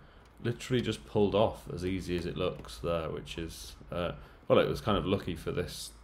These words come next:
job, but, um, <laughs> again, like, I don't know, I would have expected that to be screwed. Uh, ignore that kind of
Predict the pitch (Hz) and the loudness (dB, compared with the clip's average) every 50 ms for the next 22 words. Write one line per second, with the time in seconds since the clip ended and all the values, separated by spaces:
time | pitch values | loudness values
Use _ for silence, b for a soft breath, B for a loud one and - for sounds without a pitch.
0 | - - - - - 85 95 101 90 73 - - - - - - - - - - | -20 -20 -14 -6 0 2 4 4 4 2 0 -6 -6 -6 -6 -6 -8 -14 -20 -20
1 | B B B B B B B B B B B - - - 82 90 92 87 87 85 | B B B B B B B B B B B -16 -8 -4 -2 0 0 -2 -2 -4
2 | 82 B B B B B B B B B B B B B B B B B - - | -10 B B B B B B B B B B B B B B B B B -20 -20
3 | - - - 90 76 90 90 87 85 85 80 78 80 78 73 - - - - - | -12 -4 -2 0 4 6 4 4 4 2 -2 -2 -2 -2 -2 -4 -6 -10 -18 -18
4 | - - - - - - - - 90 90 82 76 73 76 - - - 82 85 85 | -20 -20 -20 -20 -20 -16 -10 -10 -8 -6 -4 -2 -2 -4 -4 -6 -6 -6 -4 -4
5 | 87 90 - - - - - - - - - - 71 - - - - - 71 - | -4 -4 -6 -6 -4 -6 -6 -6 -6 -6 -6 -6 -6 -6 -6 -10 -10 -8 -8 -8
6 | - - - - - - - - - B B B B B B B B - - - | -8 -6 -4 -4 -4 -4 -6 -6 -8 B B B B B B B B -14 -8 -4
7 | 82 78 78 76 - - - - 98 87 87 104 98 95 95 92 87 76 - - | 0 0 2 2 0 -2 -2 -4 -4 -2 2 4 4 4 4 4 4 2 2 0
8 | - - - - 90 87 87 82 | -6 -14 -10 -6 -4 -4 -4 -4